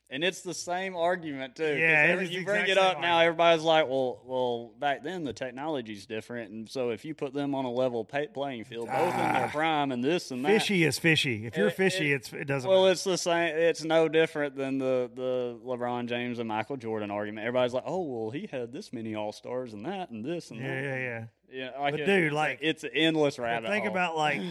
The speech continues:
Speaker 1: <laughs>
Speaker 2: supplements and workout
Speaker 1: Oh, yeah.
Speaker 2: techniques and training. Dude,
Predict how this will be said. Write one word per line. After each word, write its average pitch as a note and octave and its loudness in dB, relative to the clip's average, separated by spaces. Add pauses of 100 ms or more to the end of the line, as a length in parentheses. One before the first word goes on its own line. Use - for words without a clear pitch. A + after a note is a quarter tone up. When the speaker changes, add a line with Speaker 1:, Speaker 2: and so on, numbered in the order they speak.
(120)
Speaker 1:
<laughs> - -20 (260)
Speaker 2:
supplements F#3+ 0
and B2+ -4
workout F3+ 2
Speaker 1:
Oh, C#3+ 0
yeah. B2 0
Speaker 2:
techniques F#3 -2
and C#3 -4
training. F#3+ 0 (240)
Dude, G3 2